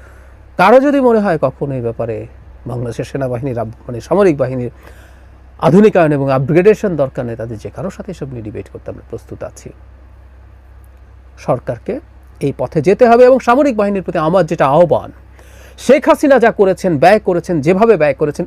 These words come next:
এভাবে ব্যয় আসলে আমরা অ্যাফোর্ড করতে পারি না। আমরা গরিব দেশ, আমাদের গরিব দেশের সামরিক বাহিনীও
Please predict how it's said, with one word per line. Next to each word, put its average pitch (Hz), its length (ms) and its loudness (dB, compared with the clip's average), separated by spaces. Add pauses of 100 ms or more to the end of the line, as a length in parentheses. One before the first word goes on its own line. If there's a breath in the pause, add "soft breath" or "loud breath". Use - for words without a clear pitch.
এভাবে 175 320 0
ব্যয় 131 220 -2
আসলে 135 300 -8 (100)
আমরা 139 220 -8
অ্যাফোর্ড 175 340 2
করতে 104 260 -8
পারি - 280 -16
না। - 60 -20 (920)
আমরা 160 120 4
গরিব 202 300 4
দেশ, 170 300 0 (540 soft breath)
আমাদের 190 280 2
গরিব 233 260 4
দেশের 254 340 0
সামরিক 202 480 -2
বাহিনীও 196 640 -4